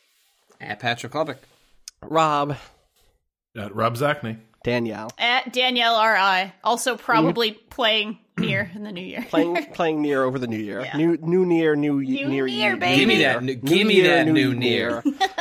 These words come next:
Speaker 2: Yeah, I'm, I'm fucking, I wanna know what that team's gonna do next so bad.
Speaker 1: Mm-hmm.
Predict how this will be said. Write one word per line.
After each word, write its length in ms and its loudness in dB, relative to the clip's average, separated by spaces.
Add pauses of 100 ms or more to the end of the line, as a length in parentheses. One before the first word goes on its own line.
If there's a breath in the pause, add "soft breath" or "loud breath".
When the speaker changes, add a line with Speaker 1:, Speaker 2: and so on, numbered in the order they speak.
Speaker 2:
Yeah, 180 -6
I'm, 180 -4
I'm 140 -6
fucking, 240 -4
I 80 -2
wanna 160 0
know 100 -2
what 100 -4
that 120 -4
team's 240 -4
gonna 160 -6
do 120 -6
next 320 -8
so 140 -4
bad. 280 0
Speaker 1:
Mm-hmm. 240 -6